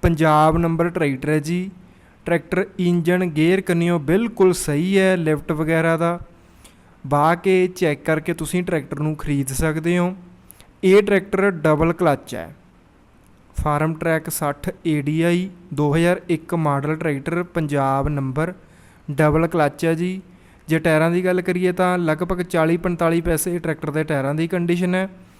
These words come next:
ਵਧੀਆ ਸਾਫ਼ ਕੰਡੀਸ਼ਨ ਦੇ ਵਿੱਚ ਟਰੈਕਟਰ ਹੈ ਜੀ। ਬਾਹ ਕੇ ਚੈੱਕ ਕਰਕੇ ਖਰੀਦ ਸਕਦੇ ਹੋ। ਦੋ ਲੱਖ ਪੱਚੀ ਹਜ਼ਾਰ ਰੁਪਇਆ ਟਰੈਕਟਰ ਦਾ ਇਸ ਦਾ ਰੇਟ ਰੱਖਿਆ ਗਿਆ ਵੀਰ ਵੱਲੋਂ। ਮੌਕੇ 'ਤੇ ਰੇਟ ਘੱਟ ਹੋ ਜਾਊਗਾ ਜੀ।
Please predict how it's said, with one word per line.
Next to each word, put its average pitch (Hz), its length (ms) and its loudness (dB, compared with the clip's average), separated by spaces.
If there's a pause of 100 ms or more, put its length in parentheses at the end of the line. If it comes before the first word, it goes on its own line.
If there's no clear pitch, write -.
(280)
ਵਧੀਆ 226 280 4
ਸਾਫ਼ 160 420 4
ਕੰਡੀਸ਼ਨ 180 480 -2
ਦੇ 185 100 0
ਵਿੱਚ 165 260 -2 (180)
ਟਰੈਕਟਰ 143 300 -2
ਹੈ 147 100 0
ਜੀ। 175 280 -4 (600)
ਬਾਹ 156 260 2
ਕੇ 196 240 2
ਚੈੱਕ 170 340 -2
ਕਰਕੇ 170 320 -2
ਖਰੀਦ 147 300 -2
ਸਕਦੇ 160 440 -2
ਹੋ। 185 220 -2 (440)
ਦੋ 156 240 4
ਲੱਖ 175 300 2
ਪੱਚੀ 190 480 -4
ਹਜ਼ਾਰ 165 340 4
ਰੁਪਇਆ 170 360 0
ਟਰੈਕਟਰ 156 340 -4
ਦਾ 156 160 0
ਇਸ 147 140 -2
ਦਾ 160 120 -2
ਰੇਟ 139 260 -4
ਰੱਖਿਆ 147 360 -4
ਗਿਆ 160 140 -2
ਵੀਰ 175 220 0
ਵੱਲੋਂ। 180 400 2 (460)
ਮੌਕੇ 170 320 2
'ਤੇ 185 180 0
ਰੇਟ 160 280 0 (120)
ਘੱਟ 160 200 -2
ਹੋ - 220 2
ਜਾਊਗਾ 123 280 -6
ਜੀ। 110 180 -14